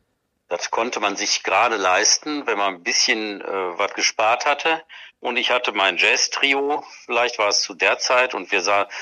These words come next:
waren dann sowieso immer, äh, nachmittags oder abends zu dem Heim gegangen, weil der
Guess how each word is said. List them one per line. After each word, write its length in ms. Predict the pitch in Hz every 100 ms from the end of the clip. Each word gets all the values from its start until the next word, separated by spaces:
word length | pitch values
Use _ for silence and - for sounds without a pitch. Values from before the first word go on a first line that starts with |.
| -
waren 200 | 92 107
dann 120 | 104
sowieso 380 | 92 95 87 113
immer, 380 | 123 107 104 95 - - - _ _ -
äh, 240 | 92 85 82
nachmittags 560 | 95 113 120 117 107 107
oder 140 | 95
abends 360 | 95 101 104 -
zu 140 | 110
dem 360 | 95 92 85 82
Heim 460 | 101 110 107 95 - -
gegangen, 500 | 95 85 113 147 127
weil 120 | 113
der 280 | 113 104 98